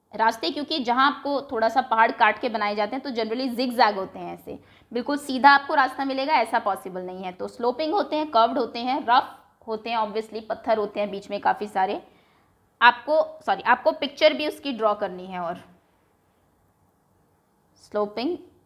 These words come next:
कर्व्ड and पिक्चर एक दिखा देते हैं, बाकी आप अपनी तरफ से भी जैसा आप सोचते हैं वैसा भी ड्रॉ कर सकते हैं। ये देखिए पहाड़ का रास्ता है, ऊपर की तरफ है और प्लस zigzag करके बनाया हुआ है।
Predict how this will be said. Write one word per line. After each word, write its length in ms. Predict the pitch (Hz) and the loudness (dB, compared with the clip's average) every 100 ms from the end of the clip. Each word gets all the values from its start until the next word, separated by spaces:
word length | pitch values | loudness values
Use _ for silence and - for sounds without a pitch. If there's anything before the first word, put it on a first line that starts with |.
| _ _ | _ _
कर्व्ड 280 | - 202 262 - - - | 0 2 2 -4 -12 -6
and 300 | 196 190 - | -4 -6 -8
पिक्चर 400 | 226 226 294 330 - | -10 -4 -2 -2 -4
एक 260 | 226 - _ | -8 -8 _
दिखा 300 | 202 208 226 | -8 0 2
देते 220 | 233 226 294 | 2 -2 -4
हैं, 100 | 359 | -2
बाकी 260 | 214 233 | -2 2
आप 120 | 214 202 | 2 2
अपनी 220 | 196 214 | -6 -4
तरफ 280 | 208 202 208 | -2 -2 -4
से 80 | |
भी 100 | 202 | -10
जैसा 280 | 190 190 196 | -8 -6 -2
आप 80 | 202 | -2
सोचते 340 | - 190 - | -4 -12 -10
हैं 60 | - | -6
वैसा 220 | 185 190 | -6 -4
भी 120 | 190 | -6
ड्रॉ 200 | 202 190 | -4 -4
कर 140 | 185 185 | -6 -8
सकते 320 | 180 180 - | -10 -12 -12
हैं। 180 | 185 214 - _ _ _ _ _ _ _ _ _ _ _ _ _ _ _ _ _ _ _ _ _ _ _ _ _ _ _ _ _ _ 247 | -12 -12 -14 _ _ _ _ _ _ _ _ _ _ _ _ _ _ _ _ _ _ _ _ _ _ _ _ _ _ _ _ _ _ -8
ये 120 | 202 | -4
देखिए 280 | 202 240 247 | -4 -4 -6
पहाड़ 280 | - 196 196 | 0 0 2
का 160 | 202 | 2
रास्ता 360 | 180 175 - 165 | 2 0 -6 -14
है, 220 | 185 - - _ _ _ _ _ _ | -14 -18 -20 _ _ _ _ _ _
ऊपर 260 | 196 208 330 | -8 0 0
की 120 | - | 0
तरफ 320 | - 247 262 | -2 -2 -2
है 120 | 262 320 - _ _ _ _ _ _ _ _ _ - | -6 -10 -14 _ _ _ _ _ _ _ _ _ -4
और 240 | 202 196 196 - _ | -2 0 -4 -10 _
प्लस 240 | 220 254 - - - | 0 0 -2 -16 -10
zigzag 420 | 196 214 196 180 180 | -6 -4 -2 -2 -4
करके 240 | 170 175 | -12 -12
बनाया 260 | 196 160 180 | -12 -12 -12
हुआ 200 | 180 175 | -10 -10
है। 200 | 101 | -12